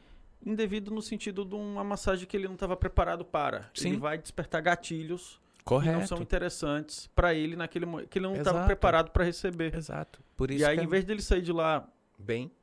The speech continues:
Speaker 1: bem, ele
Speaker 2: sai
Speaker 1: sai
Speaker 2: com
Speaker 1: de
Speaker 2: trauma
Speaker 1: lá
Speaker 2: a mais.
Speaker 1: Exatamente. É doideira isso.
Speaker 2: É. E a gente tem que entender que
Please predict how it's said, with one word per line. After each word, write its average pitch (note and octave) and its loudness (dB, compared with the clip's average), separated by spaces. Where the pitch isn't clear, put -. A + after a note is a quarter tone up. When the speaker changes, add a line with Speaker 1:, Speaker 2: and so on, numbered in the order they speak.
Speaker 1:
bem, D3+ 6
ele E3+ -2
Speaker 2:
sai A#2+ 2
Speaker 1:
sai - 6
Speaker 2:
com D3 2
Speaker 1:
de - -8
Speaker 2:
trauma C3 4
Speaker 1:
lá C3+ 2
Speaker 2:
a C3+ 0
mais. A#2 -2
Speaker 1:
Exatamente. B2 -6
É C3+ -6
doideira F3+ 4
isso. C3+ 0
Speaker 2:
É. G2 -4
E A2+ -2
a A2 2
gente A2+ -4
tem B2+ -6
que C3 -8
entender A#2 -6
que A2 -8